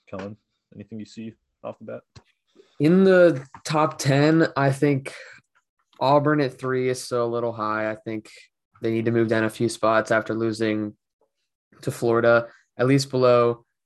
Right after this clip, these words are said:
Speaker 2: Purdue, Kansas, and Kentucky. And I also think Kentucky should be above Kansas because,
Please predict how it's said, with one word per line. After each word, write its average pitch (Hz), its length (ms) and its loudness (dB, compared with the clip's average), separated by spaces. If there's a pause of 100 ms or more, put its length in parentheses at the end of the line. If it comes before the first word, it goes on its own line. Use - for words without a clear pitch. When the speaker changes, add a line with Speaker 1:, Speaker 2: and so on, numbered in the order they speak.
(360)
Speaker 2:
Purdue, 123 400 -2
Kansas, 113 500 -6
and 107 400 -6
Kentucky. 110 480 -2
And 104 80 -2
I 110 60 -2
also 123 240 0
think 120 200 -4
Kentucky 117 460 -4
should 110 160 -10
be 110 140 -4
above 107 500 -2
Kansas 107 560 -6
because, 107 540 -6